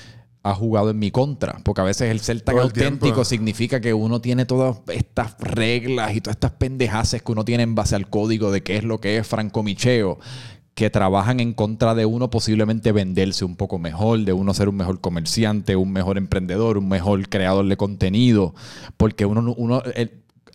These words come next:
Speaker 1: de muchas maneras el éxito se siente como venderse o como nadar en la burbuja grande esta que nosotros le estamos huyendo.
Speaker 2: Vuelvo.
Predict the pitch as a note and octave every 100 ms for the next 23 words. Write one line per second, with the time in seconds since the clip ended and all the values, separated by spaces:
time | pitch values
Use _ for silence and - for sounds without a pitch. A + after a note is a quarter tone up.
0 | - B2 B2 B2 D#3 D#3 D#3 D3+ B2+ B2+
1 | D3+ - B2+ A2+ A2+ - A#2 A#2+ B2+ A#2
2 | G#2+ G2+ G2+ B2 C3 - A2 G2+ G2 F#2+
3 | F#2 - G#2+ G2 F#2+ G#2 A#2 A2+ G#2 G2+
4 | F#2+ G#2 A#2 A2 G#2+ A2+ A2 G#2+ G#2+ A2
5 | G2 F2 G2 G2+ G2 - G2 G#2+ A#2 A2+
6 | C#3 A2+ F2+ D#2+ - - - - _ _
7 | A#2+ A2+ A2 G#2 F2